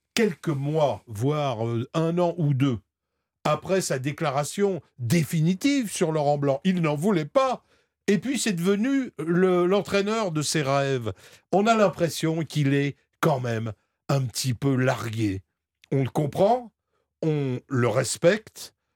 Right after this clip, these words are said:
on voit ce qu'il a fait merveilleusement, mais effectivement, là,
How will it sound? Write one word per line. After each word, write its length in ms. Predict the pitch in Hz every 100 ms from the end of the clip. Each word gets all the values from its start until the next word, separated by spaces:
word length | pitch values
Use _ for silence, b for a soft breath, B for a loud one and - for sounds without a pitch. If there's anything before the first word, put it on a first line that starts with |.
| _ _ -
on 160 | 139
voit 320 | 120 120 196 185
ce 120 | -
qu'il 200 | 156 131
a 60 |
fait 240 | 117 151 131
merveilleusement, 840 | 123 110 117 110 110 107 127 175 b b b -
mais 220 | - 117 -
effectivement, 840 | 151 160 131 - 139 135 170 214
là, 360 | 185 135 170